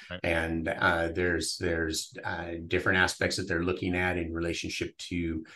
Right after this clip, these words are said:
Speaker 2: meeting student needs, um, uh, trying to surface, uh, uh, conversations and concepts and topics that, uh, typically in the past, they'd say, "Nope,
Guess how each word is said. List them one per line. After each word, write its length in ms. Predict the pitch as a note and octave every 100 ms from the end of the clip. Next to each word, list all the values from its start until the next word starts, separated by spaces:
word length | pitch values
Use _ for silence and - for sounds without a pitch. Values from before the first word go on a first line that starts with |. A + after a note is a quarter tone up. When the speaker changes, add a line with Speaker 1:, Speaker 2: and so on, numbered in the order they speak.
| - _
Speaker 2:
meeting 400 | F2+ F#2+ F#2+ F#2
student 460 | - G2 E2+ D#2
needs, 520 | G2+ G#2 G#2 G#2 G2+ G2 -
um, 500 | F#2+ E2+ E2+ D#2+ D#2+ D#2+ - - -
uh, 240 | E2+ F2 -
trying 320 | - F2+ F2
to 80 | D#2+
surface, 640 | - G#2+ G2+ F#2+ - -
uh, 500 | F2 E2+ E2+ E2 E2 E2
uh, 260 | F2 F2 F2 -
conversations 720 | - G2+ F2+ - F#2 - E2+
and 140 | E2+ D#2+
concepts 680 | G2 F#2 - - F#2 -
and 120 | D#2+ -
topics 480 | G2+ F2+ F2+ -
that, 320 | - F2 F2 - - - _
uh, 140 | F#2 F2 -
typically 400 | A#2 F#2+ G2+ G2
in 80 | F2+
the 140 | -
past, 240 | G2 F#2 -
they'd 140 | F#2
say, 160 | G2 F#2+
"Nope, 260 | D3 E3